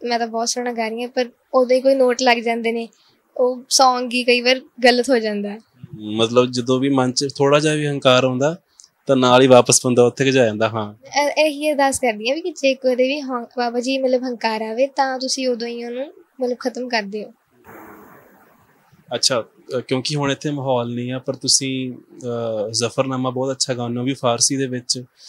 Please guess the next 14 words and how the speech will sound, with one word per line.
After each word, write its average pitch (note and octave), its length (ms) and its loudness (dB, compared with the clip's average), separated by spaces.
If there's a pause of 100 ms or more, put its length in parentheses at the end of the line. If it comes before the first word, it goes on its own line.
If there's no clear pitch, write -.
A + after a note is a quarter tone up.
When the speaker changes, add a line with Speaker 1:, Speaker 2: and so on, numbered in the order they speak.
(240)
Speaker 2:
ਗੁਰਮਤ B2 280 0
ਸੰਗੀਤ C3 400 0
ਵੀ C3 100 -2
ਬਹੁਤ B2+ 320 -2
ਵਧੀਆ B2 220 -6
ਢੰਗ C3 220 -6
ਨਾਲ। A#2 180 -20 (680)
Speaker 1:
ਹਾਂਜੀ। A3+ 360 -6 (1200)
Speaker 2:
ਇਹ, D#3+ 340 -10
ਅ, - 20 -4
ਗੁਰਮਤ C3+ 360 -4
ਸੰਗੀਤ C#3 400 -4
ਜਾਂ C3+ 160 -6
ਜ਼ਫਰਨਾਮਾ, A#2+ 840 -6